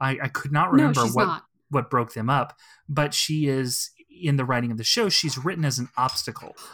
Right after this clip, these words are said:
Speaker 2: Well,
Speaker 1: So having her get to be her own person in this story and in this episode in general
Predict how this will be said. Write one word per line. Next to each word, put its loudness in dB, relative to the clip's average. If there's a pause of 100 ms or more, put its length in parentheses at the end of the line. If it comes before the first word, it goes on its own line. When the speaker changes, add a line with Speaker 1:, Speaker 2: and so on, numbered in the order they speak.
(100)
Speaker 2:
Well, 6
Speaker 1:
So 2 (220)
having 0
her -2
get -2
to -2
be -4
her -4
own -4
person -4
in -6
this -4
story -2
and -4
in -4
this -6
episode -8
in -6
general -8